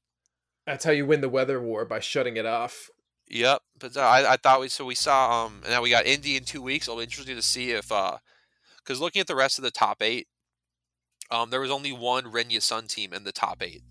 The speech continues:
Speaker 2: of, like, that specific archetype. And I think that really stands to, actually, that was the, that was the only Zacian Groudon in the top eight. So I think, like, that really speaks to Eric's skill as a player.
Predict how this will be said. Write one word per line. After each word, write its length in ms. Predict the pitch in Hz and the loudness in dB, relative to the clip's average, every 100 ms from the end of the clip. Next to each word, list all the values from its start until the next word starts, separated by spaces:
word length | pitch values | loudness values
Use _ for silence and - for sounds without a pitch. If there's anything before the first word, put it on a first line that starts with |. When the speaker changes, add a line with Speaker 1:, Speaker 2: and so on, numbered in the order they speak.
| - - _ _ - | -20 -20 _ _ -8
Speaker 2:
of, 80 | 107 | -4
like, 160 | 104 - | 0 6
that 240 | 110 101 | 6 6
specific 420 | - 113 110 107 98 | 0 -4 -4 -4 -4
archetype. 500 | 98 - - 82 - | -4 -6 -8 -6 0
And 120 | 113 | 2
I 40 | |
think 180 | 117 139 | 2 2
that 140 | 143 113 | 2 2
really 280 | 120 120 | -2 -2
stands 560 | 113 - 117 110 110 - | -2 0 0 0 -2 -4
to, 80 | 101 | 0
actually, 240 | 120 151 | 0 2
that 100 | 131 | 0
was 120 | 131 | 0
the, 140 | 123 120 _ _ _ - | -10 -16 _ _ _ -4
that 160 | 117 | -2
was 160 | 139 135 | -2 -4
the 160 | 135 - | -6 -4
only 300 | 131 147 139 | -4 -4 2
Zacian 420 | 120 110 - 107 | 6 4 2 -4
Groudon 440 | 101 107 98 - - | -2 -2 -2 -8 -8
in 160 | 107 107 | -8 -6
the 80 | |
top 280 | 98 95 90 | -2 -2 0
eight. 240 | 87 85 - | -6 -6 -4
So 120 | 120 | 0
I 120 | 117 | 0
think, 360 | - 160 165 127 | 0 -2 -2 -2
like, 180 | 123 | 0
that 160 | - 113 | 2 0
really 200 | 117 113 | 0 -4
speaks 380 | - - 113 - | -4 -6 -6 -4
to 120 | - | 0
Eric's 320 | 104 117 120 - | 2 2 2 0
skill 260 | - 110 | 0 -2
as 100 | 98 | -4
a 60 | 90 | -8
player. 420 | - 98 104 139 | -2 0 0 -6